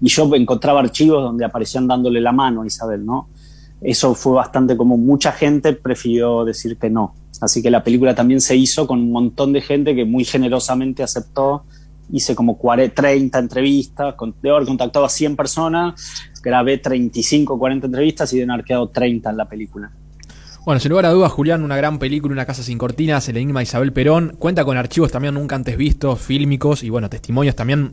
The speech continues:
Speaker 2: nunca antes escuchados, por lo menos, eh, los más cercanos, eh, a, a Isabel. Así que, bueno, te pregunto, Julián, ¿dónde la podemos ver? Yo la estuve viendo, bueno, en la plataforma Flow,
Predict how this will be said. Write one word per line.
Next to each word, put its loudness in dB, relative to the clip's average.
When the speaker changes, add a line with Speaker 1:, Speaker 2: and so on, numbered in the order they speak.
Speaker 2:
nunca -6
antes -4
escuchados, 0
por 2
lo 0
menos, 0
eh, -2
los -2
más 2
cercanos, 0
eh, -4
a, -8
a 0
Isabel. 2
Así 0
que, 4
bueno, 4
te 2
pregunto, 2
Julián, 2
¿dónde 4
la 4
podemos 4
ver? 4
Yo 2
la 2
estuve 2
viendo, 2
bueno, 2
en -2
la -2
plataforma -2
Flow, 2